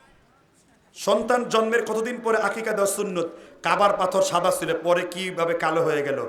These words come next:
আমরা যে কোনো কাজের শুরুতে বিসমিল্লাহ পড়ি, তা কি জয়ীফ? না। আমরা যে কোনো কাজের শুরুতে বিসমিল্লাহ বলবো, তা জয়ীফ না। কেন? ইন্নাহু, আহ, আহ, একটা আয়াত রয়েছে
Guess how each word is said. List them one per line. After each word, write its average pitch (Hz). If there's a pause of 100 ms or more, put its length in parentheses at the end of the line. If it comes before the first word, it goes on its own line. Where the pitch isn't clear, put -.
(140)
আমরা 185
যে 196
কোনো 214
কাজের 202
শুরুতে 208
বিসমিল্লাহ 180
পড়ি, 151
তা 165
কি 180
জয়ীফ? 175 (420)
না। 165 (1000)
আমরা 170
যে 180
কোনো 196
কাজের 185
শুরুতে 185
বিসমিল্লাহ 180
বলবো, 185
তা 170 (100)
জয়ীফ 180
না। 151
কেন? 160 (600)
ইন্নাহু, 208 (440)
আহ, 143
আহ, 131
একটা -
আয়াত 175
রয়েছে 143